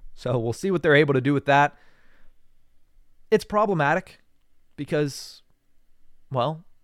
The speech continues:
he didn't do anything. And it's not a small amount of money. Three point one two five million dollars would have been enough to sign last season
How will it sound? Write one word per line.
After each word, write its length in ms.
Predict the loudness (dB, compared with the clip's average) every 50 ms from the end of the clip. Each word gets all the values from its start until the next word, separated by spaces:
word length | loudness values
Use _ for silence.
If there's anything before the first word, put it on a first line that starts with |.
| _ _ _ _ -20 -20 _ _ -10
he 100 | -8 -8
didn't 200 | -6 -6 -4 -4
do 120 | -4 -4
anything. 300 | -4 -4 -8 -12 -14 -16 -20 -20 -20 -20 -20 _ -20 -20 -20 _ _ -4
And 160 | -2 0 0 0
it's 240 | -2 -6 -10 -14
not 400 | -10 -4 -2 0 0 0 -2 -6 -12 -12 -6 -4
a 100 | -4 -4
small 640 | -4 -8 -6 -2 0 2 2 2 2 0 -2 -6 -8 -8
amount 320 | -4 -2 -2 -2 -2 -6 -10 -10
of 140 | -10 -10 -8
money. 300 | -8 -12 -12 -14 -16 -18 -20 -20 _ _ _ _ _ _ -20 -20 _ _ _ _ _ -8
Three 160 | -4 -4 -4
point 580 | -2 0 0 0 -2 -2 -6 -10 -10 -12 -14 -18 -20 _ _ _ _ _
one 300 | -6 -2 -2 0 0 -2
two 180 | -4 -4 -6 -6
five 380 | -2 0 2 2 2 2 0 -2
million 380 | -2 -2 -2 0 -2 -2 0
dollars 520 | 0 2 0 0 -2 -6 -8 -10 -12 -18 _ _ _ _ _ _ _ _ _ _ _ _ _ _ _ _ _ _ _ _ _ _ _ _ _ _ _ _ _ _ _
would 160 | -2 0 0
have 60 | 2
been 100 | 2 0
enough 260 | 0 0 0 -2 -2 -2
to 100 | -6 -8
sign 480 | -4 -2 0 0 0 0 -2 -2 -4 -4
last 280 | 0 0 0 0 0 -4
season 400 | -6 -6 -6 -6 -8 -8 -10